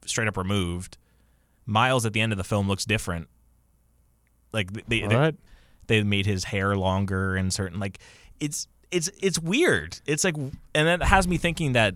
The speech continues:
Speaker 1: the animators were pushed this far to try to put out the film, and, like, they're still working <laughs> overtime when it's a-, after
Speaker 2: Yeah,
Speaker 1: the film's
Speaker 2: to even
Speaker 1: already
Speaker 2: do
Speaker 1: out
Speaker 2: more.
Speaker 1: to change it,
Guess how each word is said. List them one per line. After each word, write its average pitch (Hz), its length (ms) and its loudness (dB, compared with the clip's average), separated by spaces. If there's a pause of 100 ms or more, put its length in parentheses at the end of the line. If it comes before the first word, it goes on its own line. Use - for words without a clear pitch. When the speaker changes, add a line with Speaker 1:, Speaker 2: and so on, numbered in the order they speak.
Speaker 1:
the 123 140 -2
animators 131 420 2
were 110 120 2
pushed - 380 0
this 117 220 2
far 110 320 6
to 104 80 0
try 107 160 0
to 98 60 0
put 123 180 4
out 113 140 2
the 101 60 -6
film, 95 420 0 (200)
and, 110 180 2
like, 98 280 -2
they're 107 140 0
still 123 240 2
working 110 320 0
<laughs> - 40 -10
overtime - 720 4
when 110 160 -4
it's 101 100 -4 (100)
a-, - 40 -4
after 123 460 8
Speaker 2:
Yeah, - 20 -
Speaker 1:
the 123 60 2
film's 135 200 6
Speaker 2:
to - 80 0
even 117 80 6
Speaker 1:
already 131 240 8
Speaker 2:
do 123 120 8
Speaker 1:
out 113 100 8
Speaker 2:
more. 110 440 4
Speaker 1:
to 95 60 -2
change 135 420 2
it, 92 220 0